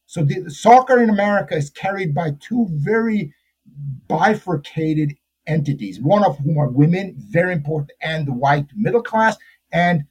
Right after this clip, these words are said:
Latinos. And that's exactly the American soccer story. And it's now starting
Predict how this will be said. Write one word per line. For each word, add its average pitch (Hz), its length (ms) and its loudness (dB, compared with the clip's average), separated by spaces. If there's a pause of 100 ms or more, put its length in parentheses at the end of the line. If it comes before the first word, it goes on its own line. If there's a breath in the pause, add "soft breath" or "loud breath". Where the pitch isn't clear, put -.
(120)
Latinos. 143 680 -4 (400)
And 151 260 -2
that's 170 300 2
exactly 151 480 -2
the 135 120 2
American 135 440 0
soccer 147 360 -4
story. 180 560 -6
And 160 140 -2
it's 151 180 -6
now 196 500 4
starting 226 1040 2